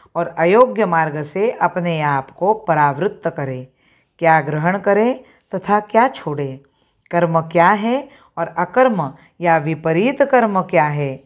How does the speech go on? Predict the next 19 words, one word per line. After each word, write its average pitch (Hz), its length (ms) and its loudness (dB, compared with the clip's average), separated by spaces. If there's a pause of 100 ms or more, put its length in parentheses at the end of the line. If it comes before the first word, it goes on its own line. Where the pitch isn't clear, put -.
इसका 165 380 -2
निर्णय 180 460 2
करना 143 440 -4
ही 196 380 -4 (320)
विवेक 220 460 4
के 180 240 -4
अंतर्गत 147 760 -4
आता 151 320 -4
है। 127 400 -12 (360)
परंतु 185 460 -2
विवेक 170 480 0
के 202 300 -4
निकष 165 500 -4 (120)
क्या 233 180 2
हो? 147 440 -6 (580)
यह 170 260 0
कहा 160 340 2
जाता 147 360 -2
है 180 460 -2